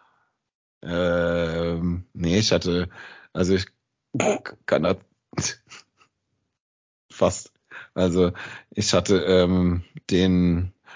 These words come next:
den ersten in der letzten, vorletzten Woche auf der Arbeit an und hab dann den zweiten in der nächsten Woche angezogen und dann kam mein Chef rein und sagte, „Ah,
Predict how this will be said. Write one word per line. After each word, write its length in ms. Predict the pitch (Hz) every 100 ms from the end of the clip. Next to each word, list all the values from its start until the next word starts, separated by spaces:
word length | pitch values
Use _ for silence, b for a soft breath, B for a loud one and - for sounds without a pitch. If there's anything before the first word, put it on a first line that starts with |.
| B -
den 100 | 85
ersten 720 | - 104 - - 107 104 101
in 280 | 85 82 101
der 340 | 98 95 90
letzten, 540 | 90 101 - 107 104 104
vorletzten 480 | 110 101 104 - 101
Woche 180 | 101
auf 100 | 98
der 120 | - 90
Arbeit 240 | 117 -
an 240 | 127 131 B B B B _
und 180 | 101 101
hab 120 | 101
dann 140 | 101
den 80 | 98
zweiten 340 | - 101 107 110
in 100 | 104
der 60 |
nächsten 260 | 107 110 107
Woche 180 | 95 101
angezogen 540 | 98 95 - 101 107
und 60 | 98
dann 100 | 101
kam 160 | 104
mein 100 | 104
Chef 220 | 101 117 104
rein 80 |
und 60 | 101
sagte, 200 | 101 117
„Ah, 300 | 156 180 117